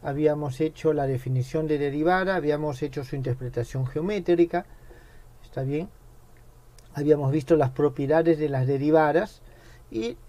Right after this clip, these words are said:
lo habíamos aplicado a algunas funciones que nosotros conocemos. Para eso habíamos aplicado la, eh, ¿cómo se llama esto? La,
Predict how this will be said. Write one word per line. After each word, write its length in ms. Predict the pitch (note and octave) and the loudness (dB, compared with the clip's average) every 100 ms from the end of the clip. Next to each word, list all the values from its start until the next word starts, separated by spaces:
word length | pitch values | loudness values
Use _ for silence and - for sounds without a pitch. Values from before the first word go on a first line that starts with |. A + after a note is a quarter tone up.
| - | -2
lo 80 | E3+ | 2
habíamos 500 | E3 F3+ E3+ E3+ - F3+ | 4 4 4 2 -2 -6
aplicado 680 | F3 E3+ E3+ D#3+ D#3 E3 - | -4 -4 0 2 4 2 2
a 80 | C3+ | -6
algunas 440 | C3+ D3+ D#3 C#3 | -4 -4 -4 -4
funciones 840 | - C3 - A3 F#3+ D3 F#3 - - - - - - | -4 -4 -4 2 2 4 -2 -8 -20 -20 -20 -18 -12
que 80 | |
nosotros 480 | C3+ B2+ D#3 D#3 C#3+ | -10 -6 -4 -2 -4
conocemos. 640 | C3 B2+ B2+ F3 E3 G3 - | -2 -4 2 4 4 0 -2
Para 220 | D#3+ D#3+ | 4 6
eso 420 | F3 - E3+ E3+ | 6 6 6 6
habíamos 400 | D3+ D#3+ E3+ E3 | 6 4 4 0
aplicado 640 | D#3 C#3+ B2+ E3 D#3+ E3+ - - - - - - - | -4 -4 4 6 6 2 -2 -20 -20 -20 -20 -20 -12
la, 380 | D3+ E3 E3+ E3 - - - - - - - - - | 4 8 8 6 -6 -20 -20 -20 -20 -20 -20 -20 -10
eh, 320 | D#3+ D3 C3+ B2+ | -8 -4 -6 -6
¿cómo 200 | B2+ C3 | -6 -6
se 160 | C3+ | -6
llama 240 | C3 B2+ C3+ | -2 -2 -2
esto? 320 | B2+ E3 E3+ - - - - - - - - - - - - - - - - - - - - - | 0 0 0 -6 -18 -18 -16 -16 -16 -16 -18 -18 -18 -18 -18 -18 -18 -18 -18 -18 -18 -18 -16 -12
La, 840 | D3 C#3+ C#3 B2+ B2 A2+ A2 G2 | -4 0 0 0 0 -2 -6 -10